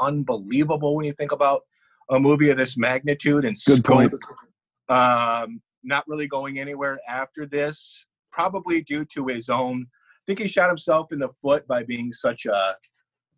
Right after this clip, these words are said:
Speaker 1: versatile filmmaker because he could not get a lot of his other scripts produced. Did you guys see Southland
Speaker 2: Southland
Speaker 1: Tales?
Speaker 2: Tales? Woo!
Speaker 1: Yeah, did you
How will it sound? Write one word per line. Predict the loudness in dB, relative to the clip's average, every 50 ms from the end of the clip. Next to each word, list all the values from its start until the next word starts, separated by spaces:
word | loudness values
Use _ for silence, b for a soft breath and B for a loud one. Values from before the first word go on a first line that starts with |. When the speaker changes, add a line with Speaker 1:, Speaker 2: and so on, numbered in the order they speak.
| _ -2
Speaker 1:
versatile | 0 0 0 0 -2 -6 -4 -2 -2 -2 0 0 -2 -2 -4 -6 _ _ _ _ -4
filmmaker | -2 -2 0 0 -2 -4 -4 -4 -6 -6
because | -6 -4 -4 -4 -4 -4
he | -6 -6
could | -6 -6 -4 -2
not | -2 -2 -2 -2
get | -2 -4 -2
a | 0
lot | 0 0 2 2
of | 0 -2
his | -4 -2
other | -2 -2 -2 -2
scripts | -8 -8 -8 -6 -6 -6 -6 -10
produced. | -12 -8 -8 -8 -6 -4 0 2 2 2 2 0 -4 -12 -12 -10
Did | -10 -10 -8
you | -6 -2
guys | 0 0 0 0 -2 -6
see | -10 -8 -4 -2 0 0 0 0 0 -2 -6 -12 -18 _ _
Southland | -2 2 2 2 2 2 0 0 2
Speaker 2:
Southland | 2 2 2 4 4 6 6 6 6 6 4 6
Speaker 1:
Tales? | 6 6 6 6 6 6 4 2 0 -2
Speaker 2:
Tales? | 2
Woo! | 4 6 8 8 8 8 6
Speaker 1:
Yeah, | 4 2 -2
did | -2 -6
you | -12 -20